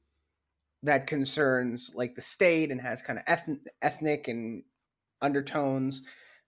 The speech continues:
So Antifa, they're obviously not fascist, right? They're, they're communists, they're anarchists, right? But they're not fascist.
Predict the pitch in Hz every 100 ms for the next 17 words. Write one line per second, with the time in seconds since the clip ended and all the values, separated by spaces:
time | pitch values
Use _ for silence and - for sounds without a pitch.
0 | - - 170 139 131 131 - - 175 180
1 | 214 175 160 147 - 202 208 170 143 127
2 | 220 165 123 - - - _ _ _ _
3 | _ _ _ _ _ _ - 131 139 147
4 | - 139 160 147 - 147 - 135 131 135
5 | 131 - 117 131 131 131 143 123 - -
6 | 131 127 135 139 170 185 240 185 - -
7 | - -